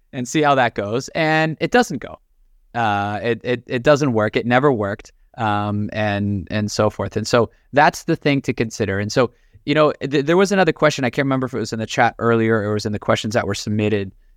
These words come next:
And it asked about what's a study, something to the effect of, I'm not looking at it, what's a study you would do if you weren't constrained, um, by time,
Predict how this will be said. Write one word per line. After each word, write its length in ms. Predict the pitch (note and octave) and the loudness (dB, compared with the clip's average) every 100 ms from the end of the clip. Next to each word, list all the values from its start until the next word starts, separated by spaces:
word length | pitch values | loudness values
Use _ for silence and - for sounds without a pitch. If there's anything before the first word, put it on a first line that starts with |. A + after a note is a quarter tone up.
| _ | _
And 340 | A#2 A2+ A2 G#2+ | -2 0 0 0
it 120 | A#2 | 0
asked 320 | A2+ C3+ - | 4 2 2
about 420 | C3 A#2 A2 G#2+ _ _ - | 0 2 2 0 _ _ -10
what's 340 | A#2 D3+ - | 0 0 0
a 60 | D3+ | -6
study, 600 | - - B2+ B2 B2+ A#2+ | -8 -2 0 2 0 -2
something 300 | F3 F3 D#3+ | -2 0 0
to 80 | |
the 80 | C3 | 0
effect 340 | B2 - A#2 - | 0 2 2 0
of, 120 | G#2 | 0
I'm 100 | A2 | 2
not 160 | A#2 | 2
looking 300 | G#2 G#2+ G#2 | 0 -2 0
at 140 | G#2 G2+ | 0 0
it, 140 | - _ _ | -4 _ _
what's 260 | B2+ D#3+ - | 0 2 2
a 60 | |
study 340 | D#3 - C#3 C3 | -4 0 2 2
you 180 | A#2+ B2 | 0 0
would 180 | A2+ | -2
do 380 | - A2 A2+ A2 | 0 2 4 2
if 300 | - A2 - | 0 -4 -2
you 120 | G#2+ F#2+ _ - - | -4 -6 _ -20 -4
weren't 340 | A2+ D3 B2+ | 4 4 4
constrained, 920 | B2+ G#2+ - - B2 A#2+ A#2 A2+ G#2+ _ _ _ | -2 -4 -4 0 2 2 0 -2 -6 _ _ _
um, 420 | A#2+ G#2+ G2+ G2 G2+ G#2+ | 0 2 2 0 -4 0
by 320 | G#2+ F#2+ F#2 - | 0 0 -4 -10
time, 640 | - D3+ C#3 C3+ C3 B2 | -2 2 2 2 0 -4